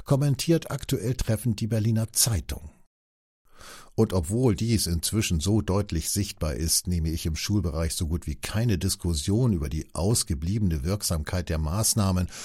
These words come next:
und damit über ihre Verhältnismäßigkeit wahr. Ich frage mich deshalb, wie uns das alles als Pädagoginnen nur passieren konnte.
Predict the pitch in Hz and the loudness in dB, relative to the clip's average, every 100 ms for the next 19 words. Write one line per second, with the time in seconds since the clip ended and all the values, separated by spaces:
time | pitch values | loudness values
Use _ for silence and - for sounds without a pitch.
0 | - 87 76 85 98 107 92 82 80 73 | -2 0 2 2 2 2 0 0 0 -2
1 | - 71 92 - 82 - 78 - - - | -2 0 -2 -2 -4 -2 -4 -4 -6 -6
2 | - - 95 - _ _ - - - 98 | -4 -4 -4 -6 _ _ -18 -16 -4 -2
3 | - 95 139 143 101 95 107 - 131 143 | 2 2 4 2 2 2 2 2 2 2
4 | - 98 - 139 170 - 90 - 95 120 | 0 -2 2 2 2 2 0 0 -2 0
5 | 101 85 82 - 78 82 76 92 131 127 | -2 -2 -4 -2 0 0 2 2 2 4
6 | 98 92 90 - 78 - - 151 160 67 | 4 4 2 0 0 0 0 0 -2 -4
7 | - - - 87 | -6 -8 -6 -10